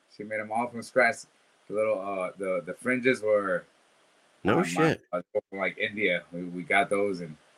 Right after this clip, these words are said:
Speaker 1: we got all the different materials, and she got the little cricket, cut all the letters. You know, she's a freaking, she's a ninja, man. She's a,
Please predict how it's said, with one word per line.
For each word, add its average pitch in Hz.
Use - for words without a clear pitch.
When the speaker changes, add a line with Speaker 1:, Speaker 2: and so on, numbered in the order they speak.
Speaker 1:
we 98
got 95
all 95
the 98
different 95
materials, 98
and 80
she 101
got 95
the 98
little 92
cricket, 104
cut 98
all 95
the 92
letters. 95
You 92
know, 90
she's 98
a 95
freaking, 92
she's 95
a 101
ninja, 98
man. 87
She's -
a, 87